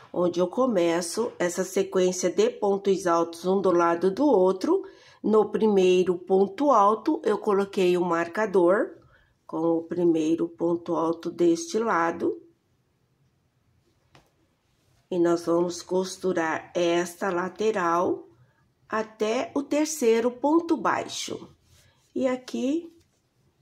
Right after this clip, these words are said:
temos a abertura do braço. Aqui na parte de cima, onde tem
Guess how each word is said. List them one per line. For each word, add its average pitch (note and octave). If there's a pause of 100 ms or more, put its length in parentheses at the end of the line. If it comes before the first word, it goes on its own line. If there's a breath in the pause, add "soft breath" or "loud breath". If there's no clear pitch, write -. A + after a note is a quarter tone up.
temos G3
a G3+
abertura G#3
do A3
braço. - (1500)
Aqui D#3
na D#3
parte D#3+
de A3
cima, E3+ (840)
onde D#3+
tem D3